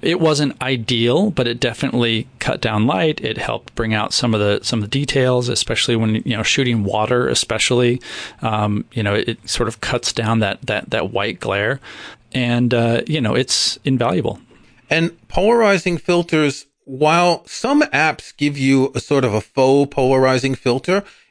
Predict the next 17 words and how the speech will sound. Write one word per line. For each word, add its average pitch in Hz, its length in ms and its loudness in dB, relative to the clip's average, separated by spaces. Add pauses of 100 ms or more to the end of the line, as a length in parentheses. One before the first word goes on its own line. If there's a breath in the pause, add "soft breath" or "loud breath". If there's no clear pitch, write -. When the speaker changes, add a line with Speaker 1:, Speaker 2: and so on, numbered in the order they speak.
Speaker 2:
it's 127 160 -4
really 170 380 4
not 156 320 2
an 131 100 0
effect 135 340 -2
that - 160 -18
you 123 80 -2
can 113 140 0
do 113 180 2
in 104 80 0
software. 92 680 -4 (420)
It's 127 160 -4
something 139 340 0
you 127 140 2
have 147 300 0
to 131 100 -2
do 113 500 0